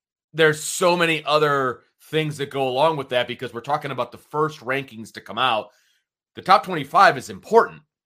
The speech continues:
because that is going to influence who those top four are moving forward, right? And so do I feel like a snapshot on November first did they get the top four right? I think they did, to be honest with you.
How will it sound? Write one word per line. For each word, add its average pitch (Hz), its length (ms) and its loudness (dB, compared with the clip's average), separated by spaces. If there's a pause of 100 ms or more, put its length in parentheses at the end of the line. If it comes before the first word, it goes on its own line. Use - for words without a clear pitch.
(280)
because 131 320 -6
that 165 180 4
is 151 100 -4
going 156 240 -2
to 143 60 -6
influence 147 600 -6
who 147 100 -8
those 120 220 -4
top 123 260 -2
four 123 420 -6
are 117 440 -4 (240)
moving 113 380 -8
forward, 87 540 -4
right? 98 300 -8 (300)
And 104 120 -16
so 117 540 -4 (380)
do 143 160 -2
I 131 120 4
feel 147 240 0
like 139 260 2
a 127 60 -10
snapshot 139 840 -4
on 117 160 -6
November 120 400 -6
first 127 360 -4
did 107 100 -16
they 107 80 -8
get 113 180 -10
the 101 60 -20
top 110 280 -6
four 120 160 -4
right? 135 160 2
I 151 80 0
think 247 140 -6
they 202 120 -12
did, 143 360 -2 (320)
to - 80 -20
be 113 100 -8
honest 120 320 -2
with 85 200 -16
you. 78 260 -16